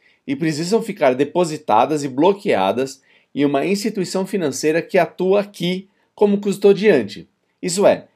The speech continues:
que faz a guarda delas, dessas ações, aqui no país. As B D Rs são negociadas como qualquer outro ativo na Bolsa de Valores, em reais, como ações ou como cotas de fundos imobiliários. Então fique ligado,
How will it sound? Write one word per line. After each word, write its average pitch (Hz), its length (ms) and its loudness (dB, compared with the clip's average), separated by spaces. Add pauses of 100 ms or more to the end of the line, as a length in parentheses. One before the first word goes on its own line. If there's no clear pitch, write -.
que - 120 -20
faz 180 260 0
a 202 80 4
guarda 151 540 8
delas, 120 480 4
dessas 104 280 -4
ações, 135 480 -2 (160)
aqui 165 240 -4
no 135 80 0
país. 135 460 2 (760)
As 110 280 2
B 143 140 2
D 147 180 8
Rs 185 160 0
são 196 120 -4
negociadas 147 580 0
como 175 200 -12
qualquer 214 360 0
outro 220 180 6
ativo 185 260 -6
na 185 120 -4
Bolsa 160 220 -4
de 160 80 -8
Valores, 147 540 0 (220)
em 139 120 -6
reais, 160 680 0 (260)
como 220 240 0
ações 165 580 0
ou 151 60 0
como 220 240 -2
cotas 175 320 0
de 165 80 -8
fundos 151 240 -8
imobiliários. 151 680 -2 (400)
Então 139 300 0
fique 208 200 -2
ligado, 151 440 2